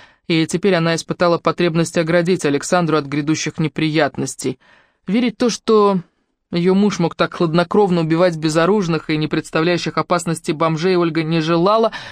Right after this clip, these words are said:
но в конце концов, даже если допустить, что это правда, Сашка с Сонечкой тут всё равно ни при чём, и они нуждаются в помощи. "Саш, ну, разберутся же",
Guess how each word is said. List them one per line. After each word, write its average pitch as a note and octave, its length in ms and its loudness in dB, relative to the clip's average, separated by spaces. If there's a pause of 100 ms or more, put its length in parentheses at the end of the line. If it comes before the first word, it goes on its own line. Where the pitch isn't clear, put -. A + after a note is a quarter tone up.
(240)
но E3 120 -2
в - 60 -8
конце F3 320 2
концов, G3+ 360 2
даже D#3+ 380 2
если D#3 420 0 (1040)
допустить, E3 560 -2
что - 100 0
это D#3+ 160 0
правда, G#3 380 2
Сашка F#3+ 420 -2
с F3 60 -6
Сонечкой F#3 440 0
тут E3+ 140 -2
всё - 120 -2
равно F#3 280 2
ни E3+ 80 0
при F3 160 0
чём, D#3+ 500 0
и C#3 40 -4
они C#3 240 -4
нуждаются D3 480 -2
в - 80 -18
помощи. F3 600 -4 (1400)
"Саш, - 320 -4
ну, D#3+ 180 -4 (540)
разберутся F#3 760 2
же", C3+ 220 -2